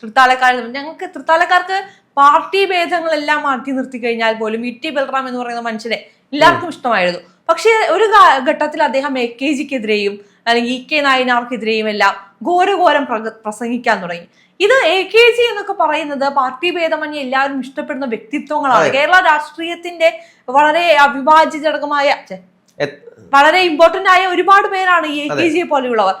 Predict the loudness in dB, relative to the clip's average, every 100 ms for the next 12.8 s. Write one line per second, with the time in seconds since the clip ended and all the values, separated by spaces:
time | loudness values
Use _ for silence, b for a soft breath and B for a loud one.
0 | -10 -2 0 2 0 -2 0 0 0 -2
1 | 0 0 0 -4 -4 -6 -8 -6 -4 -4
2 | -4 -2 -2 -2 -4 0 2 2 0 2
3 | 2 4 4 2 -2 0 4 6 4 -2
4 | -4 -2 -2 -2 -4 -2 -2 -2 -6 -4
5 | -4 -2 -4 -4 -4 -2 0 0 2 2
6 | -2 -6 -8 -6 -2 -2 -2 -2 -2 0
7 | -2 -6 -6 -8 -4 -4 -4 -6 -8 -6
8 | -6 -6 -6 -8 -8 -8 -10 -8 -10 -8
9 | -2 0 2 4 4 4 2 2 0 -2
10 | -4 -6 -4 -4 -4 -4 -2 -2 -4 -4
11 | -8 -8 -12 _ -8 0 0 0 0 0
12 | 0 -2 -2 -4 -4 -2 -2 -6